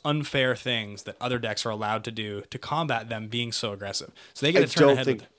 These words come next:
Speaker 2: I don't think Gemstone Mine into Mana Tithe is the thing
Speaker 1: No,
Speaker 2: you
Speaker 1: no,
Speaker 2: look
Speaker 1: I'm
Speaker 2: at.
Speaker 1: not saying that's
Speaker 2: <laughs>
Speaker 1: the thing. I mean, I'm not saying, like, take this to a G P. My point is, like, what are the unfair things that you can do?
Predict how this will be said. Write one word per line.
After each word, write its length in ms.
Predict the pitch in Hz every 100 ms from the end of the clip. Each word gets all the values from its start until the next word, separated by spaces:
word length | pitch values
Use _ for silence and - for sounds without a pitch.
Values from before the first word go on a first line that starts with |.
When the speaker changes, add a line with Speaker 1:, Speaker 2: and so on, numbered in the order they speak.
| -
Speaker 2:
I 40 | 127
don't 120 | 135
think 140 | 135
Gemstone 460 | 104 117 110 117 107
Mine 220 | 104 101
into 400 | 98 95 95 85 -
Mana 240 | 101 92
Tithe 300 | - 87 87
is 120 | 87
the 80 | 82
thing 220 | - 92
Speaker 1:
No, 140 | 180 190
Speaker 2:
you 60 |
Speaker 1:
no, 120 | 135 98
Speaker 2:
look 140 | -
Speaker 1:
I'm 60 | 92
Speaker 2:
at. 40 |
Speaker 1:
not 140 | 165
saying 160 | 131 147
that's 160 | 143 139
Speaker 2:
<laughs> 20 |
Speaker 1:
the 200 | 123 120
thing. 360 | - 143 147 151
I 40 | 139
mean, 80 | 127
I'm 80 |
not 120 | 127 117
saying, 180 | 117
like, 200 | 107 101 -
take 220 | 123 120
this 140 | 110
to 100 | -
a 40 | 98
G 180 | 110
P. 240 | 123 147 143
My 140 | 139
point 260 | 139 151 131
is, 120 | 117
like, 220 | 113 104 - - _ -
what 220 | 147 202
are 40 |
the 100 | 190 165
unfair 320 | 151 143 120
things 260 | 120 104
that 140 | 104 95
you 100 | 110
can 140 | 101
do? 200 | 101 69